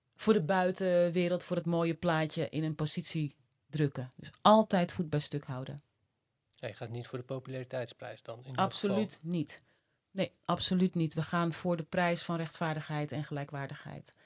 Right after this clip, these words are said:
Speaker 1: En dan de, ook, ook in de politiek zijn we eenzaam.
Speaker 2: Ja.
Speaker 1: Ja, ook daar hebben we weer een
Speaker 2: <laughs>
Speaker 1: plek van, eh, pff, hè, eh, eh, controverse, onbegrepen, eh, nou ja, noem het allemaal maar op. Dat geeft niet. Ik denk dat dat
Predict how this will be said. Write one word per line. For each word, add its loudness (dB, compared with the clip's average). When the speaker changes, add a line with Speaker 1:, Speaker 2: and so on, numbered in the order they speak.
Speaker 1:
En -2
dan 0
de, -2
ook, 4
ook 6
in -2
de -2
politiek 2
zijn 0
we 0
eenzaam. -6
Speaker 2:
Ja. -4
Speaker 1:
Ja, 4
ook 4
daar 10
hebben 0
we -2
weer -2
een -2
Speaker 2:
<laughs> -4
Speaker 1:
plek -4
van, 2
eh, 2
pff, -8
hè, 0
eh, -2
eh, -10
controverse, 0
onbegrepen, 0
eh, -4
nou 2
ja, -
noem 4
het 2
allemaal 4
maar 2
op. 2
Dat -2
geeft 4
niet. -2
Ik -6
denk 4
dat 0
dat 2